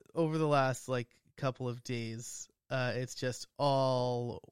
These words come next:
one-star reviews, "Don't update, this is terrible." So, you know, that's not, uh, the last five-star review was two days and twenty-three hours ago. Um,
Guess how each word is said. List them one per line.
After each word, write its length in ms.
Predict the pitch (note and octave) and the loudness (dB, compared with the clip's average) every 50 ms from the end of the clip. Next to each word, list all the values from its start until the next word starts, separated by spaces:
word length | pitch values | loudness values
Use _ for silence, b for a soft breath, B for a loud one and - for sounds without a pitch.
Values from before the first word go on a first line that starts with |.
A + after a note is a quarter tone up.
| _ _ - | _ _ -20
one-star 1000 | C3 B2 B2 B2 B2 B2 A#2+ A#2+ A#2+ A#2 - - - - B2+ B2 A#2+ A#2+ A#2+ A#2+ | -16 -10 -6 -4 -4 -2 -2 -4 -6 -6 -8 -8 -4 -2 -2 0 0 0 -2 -4
reviews, 640 | A#2 A#2+ A#2+ A#2+ B2 A#2 A#2 A#2 A#2 A#2 A#2 A2+ | -4 -6 -8 -10 -12 -10 -8 -6 -6 -6 -8 -8
"Don't 280 | - B2 B2 A#2+ A2+ - | -6 -4 -4 -4 -6 -6
update, 600 | A#2+ B2 A#2+ - _ - B2 A#2 A2+ A2+ A2 A2 | -8 -8 -8 -10 _ -10 -8 -6 -6 -8 -8 -10
this 220 | - A#2+ A#2 - A#2+ | -10 -12 -12 -10 -12
is 100 | A2+ - | -14 -12
terrible." 540 | - - A2+ A2+ A2+ A2+ A2 A#2 A2 A2 - | -10 -8 -8 -6 -6 -8 -8 -10 -10 -10 -8
So, 260 | - B2 A#2+ A#2+ - B B B B B B B B B | -6 -6 -4 -6 -6 B B B B B B B B B
you 100 | - D3+ | -2 0
know, 140 | D3 C#3 C3+ | 2 2 4
that's 340 | C#3 D3+ D#3 D#3+ - - - | 6 6 6 6 4 2 -2
not, 340 | D3 C3+ B2+ B2 B2 - _ _ _ _ - | 0 0 2 0 -2 -4 _ _ _ _ -6
uh, 220 | C3 C3+ C3 B2 A2+ | -4 -2 -2 -2 -2
the 180 | C3 C#3 C3+ | -2 -2 0
last 360 | C#3 D3+ D3+ D3 C#3+ - - | 2 4 4 4 4 2 -2
five-star 560 | - - C#3 C3+ C3+ B2+ - - C#3 C3 B2+ B2 | 0 2 4 4 4 2 0 0 0 2 2 0
review 580 | B2 A#2+ B2+ B2 A#2+ A#2+ A#2 A#2 A#2 A#2 A2+ - _ _ _ _ _ _ _ - | -2 -2 -4 -6 -4 -4 -4 -4 -6 -6 -8 -10 _ _ _ _ _ _ _ -4
was 220 | C#3 C3+ B2+ - | -4 -2 -2 -4
two 260 | - - - - D3 C3+ | -6 -8 -4 -2 -2 -2
days 320 | C3 C3 B2+ B2+ A#2 - | 0 -2 -2 -2 -4 -4
and 120 | B2+ A#2+ | -6 -8
twenty-three 560 | - - C3+ B2+ B2 A#2 - - A#2 B2 A#2+ - | -6 -6 -6 -4 -4 -6 -8 -8 -8 -8 -6 -4
hours 440 | B2 B2+ C3 C3 B2 B2 A#2+ - | -4 -2 -2 -2 -2 -4 -6 -8
ago. 440 | A#2 A2 - G#2 G2+ G2+ G#2+ A2+ A#2 - _ _ _ _ _ _ _ _ _ _ _ _ _ _ _ _ _ _ - | -12 -10 -10 -10 -8 -8 -8 -10 -12 -14 _ _ _ _ _ _ _ _ _ _ _ _ _ _ _ _ _ _ -8
Um, 540 | C3+ B2+ B2 A#2 A#2 A#2 A#2 A#2 A2+ A#2 | -6 -4 -4 -4 -4 -6 -6 -8 -8 -10